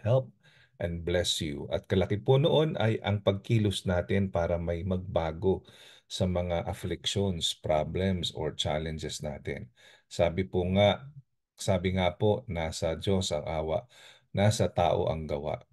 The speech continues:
Halimbawa po, ang problema natin, wala po, pa po tayong work, pero hindi naman tayo nag-a-apply or gusto po natin pumasa sa exam, hindi naman po tayo nagre-review, God is always with us. Uh, He will comfort us, and that's for sure,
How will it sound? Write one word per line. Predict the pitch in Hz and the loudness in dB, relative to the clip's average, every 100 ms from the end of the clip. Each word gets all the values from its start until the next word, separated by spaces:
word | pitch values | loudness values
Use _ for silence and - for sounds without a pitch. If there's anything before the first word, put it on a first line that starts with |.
| 95 | -10
Halimbawa | 92 92 90 87 87 87 | -6 0 4 4 4 2
po, | - 104 | 2 2
ang | - 82 | 0 -4
problema | 80 85 80 95 95 92 | -4 -4 0 2 2 2
natin, | 92 127 143 107 107 107 | 4 2 2 2 2 0
wala | 87 85 87 85 80 | 2 2 2 0 -2
po, | 90 85 _ | -6 -8 _
pa | - 87 | -4 -2
po | 92 | -2
tayong | 87 82 85 85 82 | 0 0 0 -4 0
work, | 113 113 - - - - - _ - | 4 4 2 -12 -20 -20 -20 _ -2
pero | 90 90 | 0 2
hindi | 85 92 87 90 | 0 -2 -2 -2
naman | 90 87 85 | -2 -2 -2
tayo | 82 87 | 0 0
nag-a-apply | 87 85 80 78 - 120 107 92 - | 0 -2 -2 -2 0 2 2 2 -2
or | 90 82 | -6 -8
gusto | 87 95 - - | -8 -10 -6 -8
po | - 85 | -6 -6
natin | 85 82 90 85 | -4 -4 -6 -6
pumasa | 87 82 76 80 | -4 -6 -6 -8
sa | - 73 | -6 -8
exam, | 80 107 98 92 98 - - - _ | 0 2 2 0 -8 -14 -20 -20 _
hindi | 95 92 90 | 0 0 0
naman | 85 85 76 | -2 -4 -4
po | 85 | -4
tayo | - 82 82 80 | -2 0 -2 -4
nagre-review, | 82 87 82 80 78 101 120 104 104 - - _ _ | -4 -4 -4 -4 -2 4 4 4 -2 -12 -20 _ _
God | 127 131 | 6 6
is | 117 - | 4 2
always | 107 98 92 92 - | 2 2 0 -2 -4
with | 78 62 | -8 -6
us. | 76 76 76 - | -6 -6 -8 -12
Uh, | - 78 73 80 | -8 -6 -4 -4
He | 82 | -4
will | 85 80 | -6 -4
comfort | 87 87 - 76 - | -4 -4 -4 -6 -4
us, | 80 87 90 - | -2 0 -2 -4
and | 80 76 | -6 -2
that's | 87 87 | 0 0
for | - 113 117 | -2 0 0
sure, | - 151 117 | 0 -2 -2